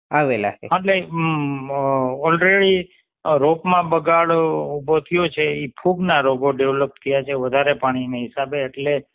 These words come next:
Speaker 2: કૃષિ વૈજ્ઞાનિકોની સાથે વાત થઈ,
Speaker 1: હમ
Speaker 2: ઈ
Speaker 1: હમ.
Speaker 2: મુજબ એ લોકોએ એવું કીધું છે કે ભાઈ અત્યારે વરસાદ બંધ રહીએ,
Speaker 1: હમ હમ.
Speaker 2: ખેડૂતોએ રોપ કે ધરુ ઉપર, અ, ડાયથેન પિસ્તાલીસ જેવી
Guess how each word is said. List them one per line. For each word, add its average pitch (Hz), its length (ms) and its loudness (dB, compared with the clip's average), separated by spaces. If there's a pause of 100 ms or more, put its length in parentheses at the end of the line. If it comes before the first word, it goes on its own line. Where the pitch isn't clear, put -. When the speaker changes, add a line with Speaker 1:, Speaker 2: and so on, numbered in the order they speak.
(380)
Speaker 2:
કૃષિ 147 360 -2
વૈજ્ઞાનિકોની 143 1800 -4
સાથે 135 360 -2
વાત 131 260 2 (240)
થઈ, 156 320 0 (340)
Speaker 1:
હમ 160 100 -2
Speaker 2:
ઈ 160 40 0
Speaker 1:
હમ. 151 80 -4
Speaker 2:
મુજબ 156 320 -2
એ 139 100 -2
લોકોએ 147 440 0
એવું 143 260 0
કીધું 170 320 0
છે 143 140 -4
કે 127 100 -6
ભાઈ 131 180 -4
અત્યારે 165 580 -2
વરસાદ 147 640 0
બંધ 143 360 0
રહીએ, 151 360 0 (480)
Speaker 1:
હમ 165 80 -4
હમ. 156 80 -4
Speaker 2:
ખેડૂતોએ 156 1000 0 (240)
રોપ 156 380 0
કે 139 220 -6
ધરુ 139 340 0
ઉપર, 151 840 0 (520)
અ, 143 140 0
ડાયથેન 131 540 -4
પિસ્તાલીસ 139 600 -2
જેવી 139 380 2